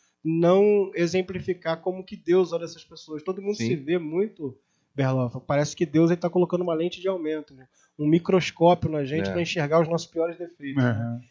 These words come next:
Speaker 1: E não manifestando a graça e o amor daquele que sabe do que nós somos feitos, que
Speaker 2: Sim.
Speaker 1: sa-, que nos fez, né, mano?
Speaker 2: Sim.
Speaker 1: É o cara que fez a gente.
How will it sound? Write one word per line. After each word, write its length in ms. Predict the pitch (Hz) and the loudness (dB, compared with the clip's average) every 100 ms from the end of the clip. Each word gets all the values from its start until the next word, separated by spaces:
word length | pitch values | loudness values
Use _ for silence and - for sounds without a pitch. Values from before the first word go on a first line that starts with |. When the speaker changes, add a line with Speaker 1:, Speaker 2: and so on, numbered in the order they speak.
| _ - | _ -4
Speaker 1:
E 80 | 170 | -2
não 400 | 175 175 196 208 | 2 2 2 2
manifestando 1080 | 202 202 202 202 - - 165 175 180 165 - _ | 0 -2 -2 -4 -4 -4 -2 0 0 -2 -6 _
a 120 | 151 160 | -2 -2
graça 760 | 151 151 156 180 175 - 196 | 0 2 4 4 0 -4 0
e 100 | 180 | 4
o 100 | 170 | 4
amor 540 | 170 151 151 170 170 - _ - | 2 2 4 4 2 -2 _ -6
daquele 340 | 160 170 170 | -4 -2 -4
que 100 | 170 | -6
sabe 520 | 170 - 175 180 185 | -10 -4 0 0 -2
do 200 | 180 - | -14 -14
que 140 | 165 180 | -10 -4
nós 140 | 170 | -4
somos 280 | - 175 175 | -4 -10 -10
feitos, 400 | - 156 156 151 | -8 -6 -6 -8
que 80 | - | -14
Speaker 2:
Sim. 260 | - - 131 | -8 -4 0
Speaker 1:
sa-, 180 | 180 104 - | 0 -2 -8
que 80 | 226 | -4
nos 220 | 240 269 | -2 -2
fez, 440 | - 190 214 254 190 | 2 10 12 12 8
né, 100 | 165 | 4
mano? 340 | 135 123 120 | 4 0 -4
Speaker 2:
Sim. 260 | 110 117 - _ | -2 -2 -2 _
Speaker 1:
É 60 | 180 | 0
o 60 | |
cara 260 | 180 226 233 | 6 6 4
que 160 | 269 | -4
fez 320 | - 220 240 254 | 0 4 4 4
a 100 | 233 | -2
gente. 600 | 170 196 226 - 143 | 0 0 0 -2 -12